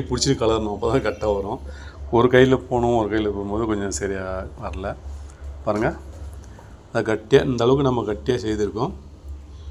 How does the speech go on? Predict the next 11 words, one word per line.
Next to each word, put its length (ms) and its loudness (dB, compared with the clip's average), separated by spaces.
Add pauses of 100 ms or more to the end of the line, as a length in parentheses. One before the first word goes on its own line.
(400)
நீங்க 160 2
இது 100 4
வேணும்னா 260 6
இன்னும் 140 2
கொஞ்சம் 180 2
தண்ணி 160 4
கூட 180 4
ஊத்திக்கலாம், 320 0
உங்க 140 2
விருப்பம் 280 -2
தான். 100 -4